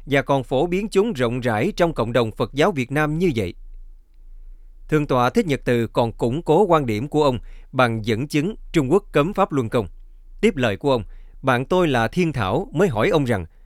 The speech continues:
'Sư là người Việt Nam, sao sư lại nói chủ trương của Trung Quốc với người Việt Nam? Sao sư không nghĩ Việt Nam không cấm là được rồi? Đây là nước Việt Nam.'" Đến đây thì ông im lặng.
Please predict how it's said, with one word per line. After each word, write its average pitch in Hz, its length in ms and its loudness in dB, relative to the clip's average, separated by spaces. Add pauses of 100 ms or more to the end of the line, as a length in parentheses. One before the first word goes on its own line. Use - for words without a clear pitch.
(100)
'Sư 214 220 6
là 143 140 2
người 117 160 0
Việt 120 200 -4
Nam, 139 200 2 (260)
sao 196 180 2
sư 196 140 4
lại 123 160 2
nói 165 160 2
chủ 143 260 0
trương 170 220 2
của 180 100 0
Trung 160 220 0
Quốc 220 140 2
với 190 220 6
người 120 180 0
Việt 107 180 -4
Nam? 127 200 0 (460)
Sao 180 180 0
sư 185 160 2
không 175 200 0
nghĩ 123 260 0 (240)
Việt 156 160 0
Nam 175 200 2
không 185 260 0
cấm 180 260 2
là 165 160 2
được 120 200 -2
rồi? 117 220 0 (400)
Đây 196 200 6
là 139 120 4
nước 180 180 4
Việt 127 200 -4
Nam.'" 160 220 2 (760)
Đến 185 200 2
đây 143 180 4
thì 107 400 -2
ông 147 300 2
im 180 280 0
lặng. 87 200 -6